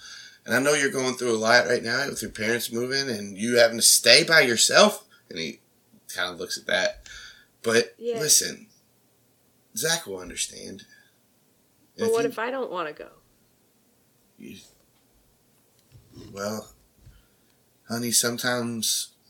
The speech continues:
Speaker 1: you gotta just do what your parents say, and you, you don't really have a choice. You have, they make decisions, and those are based on what they think is the best thing.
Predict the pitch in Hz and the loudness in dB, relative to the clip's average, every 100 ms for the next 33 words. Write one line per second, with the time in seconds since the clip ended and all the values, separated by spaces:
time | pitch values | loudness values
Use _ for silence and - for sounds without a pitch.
0 | _ _ _ - 110 107 107 104 101 - | _ _ _ -12 -6 -2 -2 -2 -6 -6
1 | 110 107 - 110 107 110 107 - 120 117 | -8 -6 -6 -6 -6 -6 -8 -8 -6 -6
2 | 113 110 98 95 95 92 _ _ _ _ | -6 -6 -8 -12 -18 -20 _ _ _ _
3 | _ _ _ _ _ _ 90 117 127 131 | _ _ _ _ _ _ -4 -2 -2 -2
4 | 135 131 131 135 143 - - - - - | -4 -6 -6 -4 -6 -8 -6 -6 -8 -14
5 | - _ _ _ - 110 113 - _ - | -20 _ _ _ -10 -4 -4 -6 _ -14
6 | - 110 107 110 - 127 - 101 107 117 | -4 -4 -2 -6 -4 -4 -4 -6 -8 -8
7 | 123 120 - _ _ - 101 98 95 - | -8 -8 -8 _ _ -18 -16 -14 -16 -20
8 | - - - _ _ _ _ _ _ _ | -20 -20 -20 _ _ _ _ _ _ _
9 | _ - 110 104 107 104 95 - _ _ | _ -10 -6 -4 -4 -4 -6 -12 _ _
10 | 98 120 123 139 113 117 110 135 156 143 | -2 2 4 4 4 0 2 2 2 -2
11 | 123 110 101 90 95 - - 95 110 120 | -4 -4 -6 -6 -4 -2 -4 -4 -8 -10